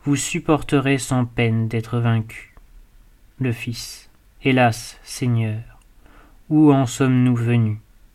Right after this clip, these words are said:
On pleure une perte temporelle, on court, on se fatigue pour le moindre gain, et l'on oublie les pertes de l'âme, où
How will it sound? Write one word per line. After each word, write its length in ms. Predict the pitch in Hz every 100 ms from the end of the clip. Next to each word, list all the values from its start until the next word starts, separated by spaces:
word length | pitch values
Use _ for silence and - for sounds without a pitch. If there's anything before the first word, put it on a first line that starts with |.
| _ _ _ _ _ -
On 120 | 131
pleure 480 | 123 143 143 147 127
une 220 | 123 123
perte 520 | 120 131 120 - 120
temporelle, 680 | - 127 123 120 110 107 113 - - -
on 180 | 131 120
court, 640 | - 127 113 117 120 - - - - -
on 80 | 123
se 140 | 147
fatigue 640 | 131 147 143 - 156 147 127
pour 220 | 123 131
le 100 | 127
moindre 440 | 131 135 131 123
gain, 260 | 120 123 135 - _ _ - - - -
et 60 |
l'on 340 | 135 139 147 147
oublie 540 | 147 147 151 165 165
les 160 | 143 123
pertes 540 | - 135 139 - -
de 160 | 123 120
l'âme, 480 | 113 107 107 107 107 _ - - -
où 60 | -